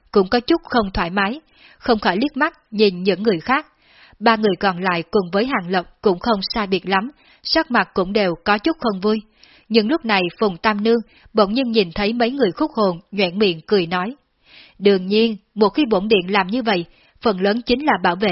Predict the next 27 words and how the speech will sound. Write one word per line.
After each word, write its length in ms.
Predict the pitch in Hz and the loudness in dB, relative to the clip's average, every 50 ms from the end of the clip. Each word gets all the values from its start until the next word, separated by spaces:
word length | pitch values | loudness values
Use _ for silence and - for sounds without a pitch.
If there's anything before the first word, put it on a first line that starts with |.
| 170 170 180 | -2 0 0
bí 140 | 208 226 254 | 0 0 2
mật 320 | 277 247 185 - _ _ | 2 0 0 -2 _ _
của 80 | - 202 | 0 0
anh 180 | 185 202 196 | 0 0 0
Lý 140 | 190 196 220 | 0 0 -2
Thú, 300 | 220 - 226 208 240 311 - _ _ _ _ _ _ _ _ | 0 0 0 0 0 -2 -6 _ _ _ _ _ _ _ _
cho 140 | - 226 202 | 2 2 2
nên 220 | 196 202 202 190 - | 2 2 0 0 0
trước 140 | 311 311 | -2 -2
khi 120 | - - 202 190 - | 0 0 0 0 0
tới 120 | 208 240 | -2 0
đây 240 | 220 233 226 226 214 - _ _ _ - | 2 2 0 0 -2 -4 _ _ _ 0
đã 140 | 208 196 190 | 2 2 2
được 220 | 208 220 196 - | 2 0 0 0
bề 220 | 190 202 190 180 170 - | 0 2 2 2 0 0
trên 180 | 240 226 220 | -2 -2 0
giao 180 | 208 254 240 233 | 0 0 0 0
hẹn. 260 | 226 214 180 165 165 - _ _ _ _ _ _ - | 0 -2 -2 -4 -6 -12 _ _ _ _ _ _ 2
Một 140 | 220 202 | 2 2
khi 200 | 185 - 233 226 214 208 196 | 2 2 2 0 2 2 4
việc 180 | 220 202 - | 2 2 2
này 140 | 202 196 180 | 0 -2 0
thành 240 | - 214 202 180 165 - | 0 -2 -4 -4 -4 -2
công, 180 | - 240 254 254 240 - _ _ _ _ | 0 0 0 0 -2 -8 _ _ _ _
ngoại 180 | 226 233 202 175 | 0 2 2 2
trừ 280 | - 220 202 190 185 180 | 2 2 2 2 2 2
một 140 | 202 214 | 2 2